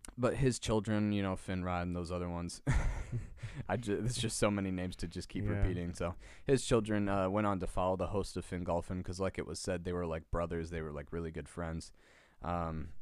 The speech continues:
Speaker 1: and it was Fin-, it was basically Fingolfin was their uncle too, so it was like they was just still following family,
Speaker 2: Mm-hmm.
Speaker 1: and they didn't wanna leave them behind.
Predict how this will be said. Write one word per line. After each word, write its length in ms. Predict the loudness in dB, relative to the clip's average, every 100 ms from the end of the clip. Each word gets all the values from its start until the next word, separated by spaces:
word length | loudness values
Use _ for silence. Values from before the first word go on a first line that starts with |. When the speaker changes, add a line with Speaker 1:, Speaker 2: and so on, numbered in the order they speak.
| -6 -2
Speaker 1:
and 160 | -2
it 80 | -2
was 160 | -4 -4
Fin-, 260 | -2 -2
it 120 | 0 -2
was 100 | 0
basically 460 | -2 -2 -4 -4
Fingolfin 640 | -2 -2 0 -2 -2 -4 -4
was 140 | -4
their 180 | -4 -4
uncle 320 | -6 -6 -8
too, 260 | -6 -6 -4
so 160 | -6
it 60 | -6
was 160 | -8 -8
like 160 | -8
they 100 | -8
was 240 | -8 -10 -16 _ -10
just 180 | -8
still 220 | -6 -6 -4
following 400 | -4 -2 -4 -6
family, 440 | -6 -6 -6 -8 -10 -14 -6
Speaker 2:
Mm-hmm. 220 | -2 0
Speaker 1:
and 100 | 2
they 60 | 2
didn't 200 | 0 -2
wanna 180 | -2 -2
leave 220 | -2 -2
them 180 | -2 -2
behind. 440 | -2 -2 -2 -2